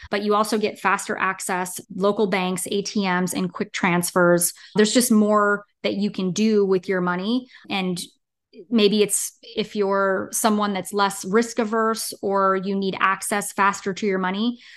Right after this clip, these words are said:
this would be the better option. However, we're also talking about savings accounts potentially that you're not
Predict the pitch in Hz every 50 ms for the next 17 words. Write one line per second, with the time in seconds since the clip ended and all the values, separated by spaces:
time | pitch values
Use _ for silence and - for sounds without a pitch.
0 | - _ 196 175 214 208 208 - 202 190 175 202 190 185 185 - - 185 190 180
1 | 170 190 190 190 180 - - 185 180 180 - - 180 170 175 175 175 - - -
2 | - - - 220 208 233 254 254 214 202 190 185 185 185 185 - - - _ 185
3 | 214 226 214 220 220 - 226 214 214 220 202 202 - 208 196 185 180 - - -
4 | 214 202 202 208 208 185 190 185 - 202 190 185 - - - - - 262 - 277
5 | 277 262 - - 220 196 190 185 180 185 - - 190 196 196 208 208 208 -